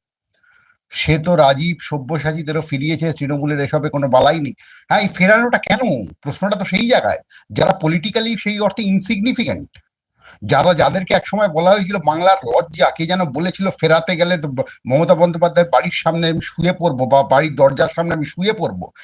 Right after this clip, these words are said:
এরকম ব্যাপার স্যাপার যেখানে হয়েছিল, তাহলে সেই রকম একটা জায়গায় এদের ফেরানো হচ্ছে কেন? এই প্রশ্নটা একটা, একটা পলিটিক্স থাকবে তো।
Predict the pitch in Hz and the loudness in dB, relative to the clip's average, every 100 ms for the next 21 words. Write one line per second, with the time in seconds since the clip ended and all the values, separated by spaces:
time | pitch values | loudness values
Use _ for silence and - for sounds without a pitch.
0 | - - 175 190 180 151 165 - 185 175 | -6 0 2 2 2 2 2 2 2 2
1 | 190 170 160 156 160 117 175 190 131 113 | 2 0 0 0 0 0 0 0 -4 -4
2 | 117 - - 147 160 - 170 190 202 202 | -6 -10 -2 0 2 0 2 2 2 2
3 | 180 185 147 156 170 156 151 - 151 160 | 0 2 2 4 4 2 -4 -2 0 0
4 | 113 147 - 175 175 147 120 - - 175 | -2 -6 -6 0 0 0 -4 -8 -6 0
5 | 170 156 175 - - - - 151 165 220 | 2 2 -2 -6 -4 -2 0 0 0 0
6 | - 214 214 165 - | -2 -2 -2 -4 -6